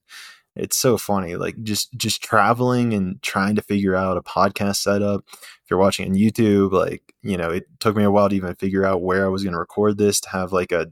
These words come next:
decent background. I know it's just white with a little bit of a painting above, but, you know, it's, it's, um,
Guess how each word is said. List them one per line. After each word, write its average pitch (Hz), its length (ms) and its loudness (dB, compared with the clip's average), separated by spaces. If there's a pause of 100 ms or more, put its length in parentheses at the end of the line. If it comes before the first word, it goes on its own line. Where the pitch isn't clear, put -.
(120)
decent 190 400 -4
background. 120 480 2
I 92 60 -2
know 95 140 -2
it's 98 160 -4
just - 260 -8
white 82 380 -2 (540)
with 98 100 0
a 90 60 0
little 101 160 4
bit 98 100 2
of 87 80 -4
a - 40 -12
painting 107 420 2
above, 104 400 4
but, 82 280 0 (1400)
you 123 100 4
know, 156 200 4
it's, - 360 -4
it's, - 240 -6
um, 131 400 4